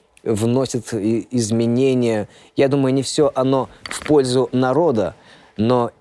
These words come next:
не могу исключать того, что, э, что-то может быть не пользой для страны. Поэтому, помимо того, что есть какие-то наши потребности,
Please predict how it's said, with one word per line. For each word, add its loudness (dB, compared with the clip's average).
не 2
могу 2
исключать -2
того, 2
что, 0
э, 0
что-то -2
может -2
быть -2
не 0
пользой -2
для 0
страны. -4
Поэтому, 0
помимо 0
того, 0
что -2
есть -2
какие-то -2
наши -2
потребности, -2